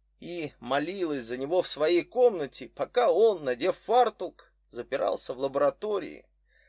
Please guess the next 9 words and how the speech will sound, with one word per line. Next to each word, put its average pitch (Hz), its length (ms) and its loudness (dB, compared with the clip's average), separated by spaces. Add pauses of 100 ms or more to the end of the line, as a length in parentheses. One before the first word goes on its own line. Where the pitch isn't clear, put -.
(300)
Если 170 380 -4
кто-то 190 440 -4
увидит 156 760 -8
эти 185 300 -8
ужасные 160 680 0
вещи, - 600 -10 (340)
о, 185 180 0 (600)
страшно 226 540 6
предположить, 202 1040 4